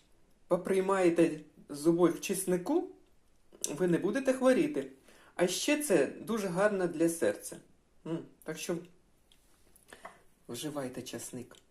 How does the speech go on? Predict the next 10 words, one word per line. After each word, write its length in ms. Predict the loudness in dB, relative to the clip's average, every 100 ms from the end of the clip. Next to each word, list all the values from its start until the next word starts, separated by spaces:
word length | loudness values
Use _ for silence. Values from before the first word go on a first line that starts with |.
| _ -20 -20 -20 -20 _ _ -6
А 100 | -4
я, 540 | -4 -4 -4 -4 -6 -12 -20 _ _ _ _ _ -20 _ _ _
що 200 | -6 0
я 80 | 0
можу 200 | 0 -2
сказати 420 | 0 2 2 2
вам 200 | 0 -6 -18 _ _ _ _ _ _ _ _ _ _ _ _ _ _ _ _
про 140 | -4 -2
цю 160 | -2
страву? 440 | -2 0 0 -2